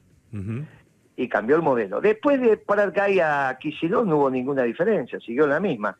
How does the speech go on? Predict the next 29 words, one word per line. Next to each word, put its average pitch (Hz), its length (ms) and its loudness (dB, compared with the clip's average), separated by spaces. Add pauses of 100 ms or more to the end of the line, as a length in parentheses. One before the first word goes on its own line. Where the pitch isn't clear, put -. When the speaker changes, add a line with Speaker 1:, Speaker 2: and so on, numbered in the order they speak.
(400)
Speaker 2:
Vos 143 160 0
te 156 60 2
acordás 151 340 2
que 151 100 2
Prat 147 200 0
Gay 160 120 4
dijo, 151 240 -2
"No, 180 260 2
lo 147 140 2
bueno 170 300 2
del 139 100 2
gobierno 143 300 2
anterior 143 320 0
que 156 100 -2
nos 123 160 -2
dejó 117 220 -4
un 139 80 -2
nivel 127 240 0
de 120 100 2
deuda 127 280 4
muy 123 160 -2
bajo". 143 420 -2 (680)
Speaker 1:
Sí, - 380 -6
Duhovne 104 480 0
Speaker 2:
Y, - 20 0
y 87 40 -2
Speaker 1:
lo 87 80 -4
Speaker 2:
sa- 90 60 0
Speaker 1:
decía. 87 360 -6